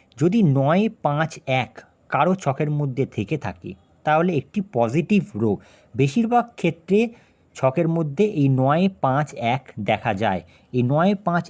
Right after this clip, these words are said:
এক যাদের মধ্যে থাকবে, এর আগেই বলেছি, তাদের মধ্যে ইচ্ছাশক্তি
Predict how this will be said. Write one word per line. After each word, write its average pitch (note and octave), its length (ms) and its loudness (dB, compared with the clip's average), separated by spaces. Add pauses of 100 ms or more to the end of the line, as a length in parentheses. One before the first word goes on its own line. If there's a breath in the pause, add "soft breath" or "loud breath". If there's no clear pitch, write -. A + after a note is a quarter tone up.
এক C#3 260 -2
যাদের A#2+ 320 0
মধ্যে A2+ 300 -2
থাকবে, A2+ 400 -4 (320)
এর - 180 -8
আগেই F3+ 220 0
বলেছি, D#3+ 360 0 (220)
তাদের A2 240 -2
মধ্যে B2+ 340 -4 (120)
ইচ্ছাশক্তি - 640 -6